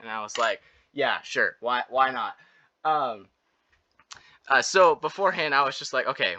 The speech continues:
well, I can't take the trike, but my dad has a quad." We have two quads and a trike, and one of the quads is a manual, and the other one, like, basically doesn't work and would not survive the journey. So I was just like,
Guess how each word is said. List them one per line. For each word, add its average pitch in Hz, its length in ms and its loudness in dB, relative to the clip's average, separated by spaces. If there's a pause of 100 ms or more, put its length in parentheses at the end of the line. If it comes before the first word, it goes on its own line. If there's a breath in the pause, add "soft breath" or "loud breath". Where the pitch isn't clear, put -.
well, 120 340 2 (480 loud breath)
I 123 60 8
can't 175 320 0
take 190 200 -8
the 143 60 -8
trike, 135 460 2
but 123 100 -8
my 117 140 -6
dad 135 280 0
has 120 200 -6
a 113 60 -12
quad." 104 560 -6 (160)
We 127 140 -10
have 127 360 -2 (140)
two 220 180 -8
quads 185 480 0
and 135 140 -6
a 127 40 -6
trike, 135 520 2
and 120 400 -6 (200)
one 160 200 0
of 160 80 -2
the 151 100 -4
quads 123 560 2
is 110 340 -10
a 104 180 -6
manual, 120 600 -8
and 120 140 -12
the 117 80 -8
other 131 220 -4
one, 113 260 -6
like, 95 240 -10
basically 110 480 -8
doesn't 104 340 -8
work 95 280 -4 (180)
and 92 240 -14
would 95 200 -10
not 104 200 -4
survive 98 480 -4
the 98 80 -14
journey. 101 460 -6
So 110 180 -6
I 104 140 -2
was 101 120 -8
just - 220 -10
like, 110 220 -2